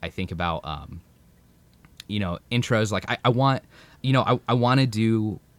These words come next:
I wanna speak what God wants me to speak. And I think that any, anybody preparing a sermon, um,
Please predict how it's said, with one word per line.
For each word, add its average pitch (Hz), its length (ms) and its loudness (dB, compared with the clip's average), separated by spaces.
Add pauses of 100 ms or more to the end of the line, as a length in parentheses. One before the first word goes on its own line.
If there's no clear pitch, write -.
(220)
I 101 40 -2
wanna 123 200 2
speak - 300 -4
what 82 100 -4
God 90 260 -2
wants 78 320 -8
me 78 140 -8
to 82 100 -16
speak. - 420 -14
And 82 140 -8
I 90 120 -6
think 113 160 -2
that 101 180 -6
any, 123 240 2
anybody 117 320 0
preparing 98 320 -6
a 80 40 -10
sermon, 98 340 -4 (380)
um, 82 280 -4